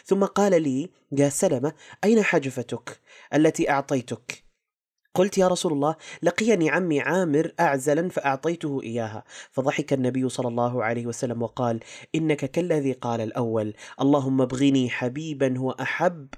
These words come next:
إلي من نفسي.'" باع الصحابة أرواحهم، وتحت شجرة السمر تلك حل رضوان الله على الذين بايعوا،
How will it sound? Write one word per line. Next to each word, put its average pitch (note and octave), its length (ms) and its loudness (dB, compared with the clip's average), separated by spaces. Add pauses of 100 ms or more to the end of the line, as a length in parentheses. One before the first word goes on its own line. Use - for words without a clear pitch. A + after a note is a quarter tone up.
(180)
إلي C#3+ 380 0
من A#2 200 -4
نفسي.'" A2 400 -10 (320)
باع F#3 360 0
الصحابة D3 760 0 (280)
أرواحهم، D#3+ 880 0
وتحت C#3 460 -4
شجرة C#3+ 520 -2
السمر D3+ 440 -2
تلك D#3+ 440 -6 (280)
حل E3+ 440 -2
رضوان C#3 360 2
الله C3+ 480 -2
على B2+ 160 -4
الذين A#2+ 420 -4
بايعوا، A2 440 -2